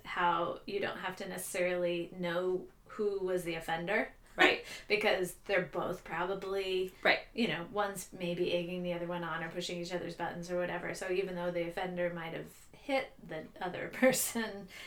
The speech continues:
Speaker 1: it might have been triggered by somebody else, right?
Speaker 2: Right.
Speaker 1: So just giving them from the other room even, that's one,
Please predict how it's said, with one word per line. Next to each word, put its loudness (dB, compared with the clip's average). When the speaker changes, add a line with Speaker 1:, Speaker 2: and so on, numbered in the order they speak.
Speaker 1:
it -4
might 0
have 0
been -8
triggered -2
by -4
somebody -2
else, -2
right? 2
Speaker 2:
Right. -4
Speaker 1:
So 8
just 4
giving 2
them -2
from 0
the 4
other 4
room 2
even, -2
that's -2
one, 4